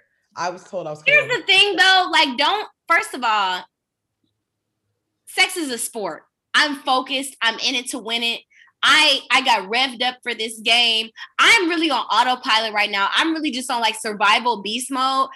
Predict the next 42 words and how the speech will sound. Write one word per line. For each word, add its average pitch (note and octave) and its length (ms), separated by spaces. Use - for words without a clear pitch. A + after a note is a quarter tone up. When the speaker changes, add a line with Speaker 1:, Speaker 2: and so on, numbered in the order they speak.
Speaker 2:
I'm B3 180
not B3+ 240
really C4 200
about A3+ 220
to A3+ 80
be A#3 100
super C4+ 380
concerned G#3+ 480
about F#3 260
what G3+ 300
it F#3+ 200
is, F#3+ 440
what's C4 280
happening B3 720
outside A#3+ 560
of G3+ 200
the G3 80
game. F3+ 600
You D#4 180
know G#4 80
what G4 120
I'm F#4 60
saying? F#4 140
Like, - 200
I D5 120
don't - 120
play F4+ 240
sports, F#3+ 500
but C4+ 180
I F4 160
feel F4+ 160
like C#4 300
I'm D#4+ 220
not D#4+ 160
gonna C#4 180
be C#4+ 120
concerned B3+ 580
about G3+ 320
who A#3+ 200
went A3+ 300
to A#3+ 180
the G3+ 220